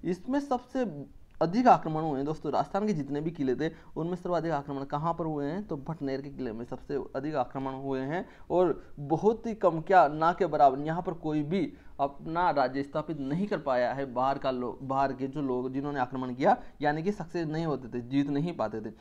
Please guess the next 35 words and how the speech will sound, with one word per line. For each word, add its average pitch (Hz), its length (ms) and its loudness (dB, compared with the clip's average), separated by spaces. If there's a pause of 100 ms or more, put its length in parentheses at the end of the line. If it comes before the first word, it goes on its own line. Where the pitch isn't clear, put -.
(180)
दोस्तों। 165 380 -2
भटनेर 180 320 -2
का 208 80 0
किला 143 260 0
है 160 120 0
जो 175 120 0
धान, 160 560 0 (480)
धान 190 560 2
वन्य 160 460 0
श्रेणी 160 400 -2
का 170 280 8 (320)
किला 139 360 6
है, 139 240 4
यानी 131 380 0
कि 143 120 -6 (200)
ये 156 180 0 (560)
रेगिस्तान, 143 640 -2
धान्य 160 320 2
वन, 131 260 0
धान्य 156 360 0
वन 127 300 -2 (800)
यानी 135 280 -4
कि 202 320 -6 (260)
ये 180 340 2
वन, 160 680 4 (460)
वन 156 200 2
में 170 260 -2
बनने 156 360 -2
वाला 151 240 2
किला 123 340 -2
है, 139 140 0
वन 135 260 -2
का 139 160 -2
किला 120 340 -2
है 147 260 -4